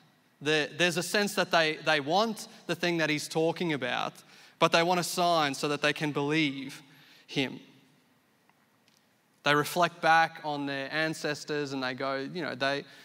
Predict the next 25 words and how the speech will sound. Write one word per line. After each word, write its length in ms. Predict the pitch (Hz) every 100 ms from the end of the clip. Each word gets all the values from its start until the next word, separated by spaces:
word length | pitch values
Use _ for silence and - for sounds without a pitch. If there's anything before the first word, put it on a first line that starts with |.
| - -
they 180 | 143
received 420 | 156 151 - 143 139
a 60 |
sign, 540 | 135 147 139 143 143 139
perhaps 340 | 135 143 -
it 40 |
was 180 | 143 131
easier 360 | - 143 139 139
for 140 | -
them. 400 | 135 135 135 143 - - _ _ _ _ _ _ _ _ _ _ _ _ _ _ _ _ _ - _ _ _
The 60 | 151
incredible 360 | 151 190 220
thing 220 | 220 185 170
that 140 | 139
Jesus 420 | 139 156 147 143
does 640 | - 143 135 135 131 - - - _ _ -
and 120 | 143
says 460 | - - 147 139 135
in 140 | 139
verse 260 | 135 143 -
thirty-five 880 | 143 135 131 139 131 127 131 147 - _ _ _ _ _ _
is 120 | - 156
he 140 | 165
stands 880 | 151 - - 160 170 196 220 190 131
there 460 | 123 - - 170